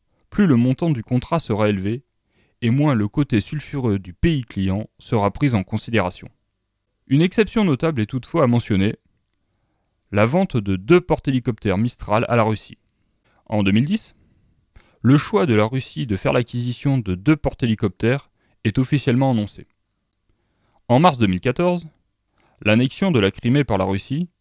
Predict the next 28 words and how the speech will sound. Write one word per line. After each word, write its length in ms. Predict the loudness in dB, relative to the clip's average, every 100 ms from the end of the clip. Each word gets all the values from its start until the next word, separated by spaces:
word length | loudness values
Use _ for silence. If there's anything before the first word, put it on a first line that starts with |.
| _ _ _ _
entraîne 500 | 0 0 2 2 2
de 140 | 2
nombreuses 400 | 2 2 2 2
réactions 580 | 2 0 0 -2 -4 -4
au 60 | -4
sein 180 | 0 2
de 80 |
la 120 | 2 2
communauté 440 | 2 2 2 0
internationale. 600 | -2 -2 -4 -6 -10 -10 -16 _ _ _ _ _ _ _ _ _ _ _ 2
Parmi 240 | 4 4
celles-ci, 420 | 4 0 -2 -2 -2 _ _ _ _ _ _
des 240 | 2 4 4
alliés 200 | 2 4
de 60 |
la 140 | 4 2
France 420 | -2 -4 -4 -4
demandent 360 | 0 2 2 2
l'annulation 520 | 2 2 0 -2 -4
de 60 |
ce 100 | -6
contrat. 420 | -4 -4 -6 -10 -14 _ _ _ _ _ _ _ -6
S'ensuivent 500 | 0 0 2 0 2
des 120 | 0
mois 180 | 2 0
de 100 | 0
valses 280 | 0 -2
hésitations 580 | -2 -4 -2 -4 -4 -6